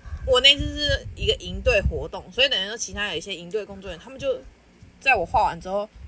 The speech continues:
突然走过来跟我说，“哇塞，这真的很清楚欸，原来那个画画可以这样投影啊，你这样真的很厉害耶。”然后我想说，哇，你这个赞美真的让我觉得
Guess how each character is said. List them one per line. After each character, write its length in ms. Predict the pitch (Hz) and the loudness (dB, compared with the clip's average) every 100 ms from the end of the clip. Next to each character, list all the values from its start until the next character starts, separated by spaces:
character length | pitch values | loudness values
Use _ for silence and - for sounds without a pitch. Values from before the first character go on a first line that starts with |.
| - | 0
突 80 | |
然 180 | 247 208 - - | 0 0 -6 -14
走 100 | 160 | -8
过 120 | 214 | -6
来 40 | |
跟 100 | 196 | -6
我 80 | 196 | -10
说 200 | 175 190 214 | -12 -12 -8
，“哇 140 | 302 254 | -8 -4
塞， 220 | - - - - - - - - | -6 -6 -10 -14 -16 -20 -16 -6
这 140 | 359 | 0
真 200 | - 339 | 0 0
的 180 | 320 262 - | -2 -4 -6
很 320 | - - 202 | -4 2 4
清 380 | 175 - - 208 | 4 2 2 -2
楚 360 | - - 165 143 | -4 -4 -4 -6
欸， 120 | 101 | -2
原 240 | 185 226 269 | 4 4 2
来 240 | 226 226 277 | -8 -12 -14
那 80 | |
个 80 | 302 | -14
画 220 | 285 320 | -12 -10
画 200 | 294 311 | -8 -8
可 140 | 294 262 | -8 -8
以 60 | |
这 100 | 190 | -8
样 120 | - 233 | -12 -14
投 320 | - 165 190 | -14 -4 -2
影 100 | 254 143 | -2 -6
啊， 20 | - _ _ _ _ _ _ - | -18 _ _ _ _ _ _ -12
你 120 | 247 | -2
这 120 | 381 | 0
样 80 | 349 | 4
真 120 | 370 | 4
的 40 | 359 | 2
很 320 | - 185 175 | 0 -6 -4
厉 220 | 277 269 | -4 -2
害 220 | - 277 | 4 6
耶。” 200 | 190 104 69 | 6 0 -10
然 80 | 202 | -14
后 80 | 254 | -14
我 60 | |
想 100 | 254 | -8
说， 160 | 202 226 220 | -4 -2 -4
哇， 200 | 214 190 | -6 -8
你 200 | 180 185 | -10 -12
这 180 | - 277 | -10 -6
个 100 | 254 | -4
赞 220 | - 262 | 0 0
美 140 | 214 160 | 0 -2
真 100 | 196 | -2
的 80 | 240 | 0
让 160 | 247 | 0
我 120 | 208 160 | -2 -4
觉 180 | 165 | -4
得 240 | 160 165 | -2 -4